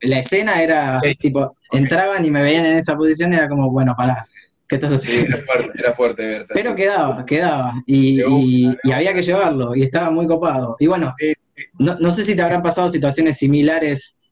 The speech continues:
Speaker 1: en, en tu carrera, pero era algo que
Speaker 2: Sí, obvio, obvio, obvio, obvio.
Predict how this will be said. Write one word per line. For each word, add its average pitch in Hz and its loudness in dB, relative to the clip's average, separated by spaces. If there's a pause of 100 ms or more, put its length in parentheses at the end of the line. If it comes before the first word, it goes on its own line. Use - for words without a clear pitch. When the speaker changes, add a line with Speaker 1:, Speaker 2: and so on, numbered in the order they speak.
Speaker 1:
en, 127 2
en 123 0
tu 131 2
carrera, 151 0
pero 156 0
era 160 0
algo 165 0
que 135 0
Speaker 2:
Sí, 117 -2
obvio, 139 -2 (320)
obvio, 135 0
obvio, 127 0
obvio. 120 -2